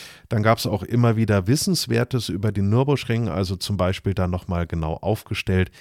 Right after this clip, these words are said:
wie, äh, welche Strecken hatte der Nürburgring, wie lang war das, wie war die Rekordrunde. Dann ging's um so Sachen wie,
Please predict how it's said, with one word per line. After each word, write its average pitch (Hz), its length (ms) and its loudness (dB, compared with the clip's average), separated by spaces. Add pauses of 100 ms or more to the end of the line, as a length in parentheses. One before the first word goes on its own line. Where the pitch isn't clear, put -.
(280)
wie, 90 560 0
äh, 87 420 -2
welche 98 240 0
Strecken - 540 -4
hatte 90 200 -2
der 87 140 -2
Nürburgring, 87 580 -2
wie 85 60 -4
lang 87 240 -2
war 90 140 0
das, - 240 -8
wie 82 100 -8
war 76 220 -2
die 76 340 -6
Rekordrunde. 85 800 -2
Dann 78 180 -4
ging's 82 280 -6
um 87 140 -6
so 80 160 -2
Sachen 82 420 -2
wie, 82 240 -2